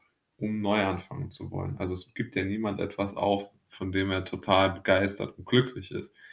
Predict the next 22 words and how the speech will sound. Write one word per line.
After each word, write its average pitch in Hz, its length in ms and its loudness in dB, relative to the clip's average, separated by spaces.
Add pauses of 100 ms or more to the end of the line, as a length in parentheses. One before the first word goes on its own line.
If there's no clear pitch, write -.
(280)
sondern 98 320 -2
man 95 140 -2
gibt 104 240 -2
ja 101 80 2
nur 101 280 0
Dinge 104 320 0
auf, 98 400 0 (640)
die 104 100 2
einen 101 240 0
unglücklich 104 680 -2
machen. 90 340 -12 (720)
Und 92 640 -4 (300)
genau 101 420 6
aus 98 200 2
diesem 110 320 2
Punkt, 104 520 -4
denke 101 360 0
ich, - 340 -12
ist - 260 -6
es - 120 -6
auch 95 480 4 (440)
so 98 720 2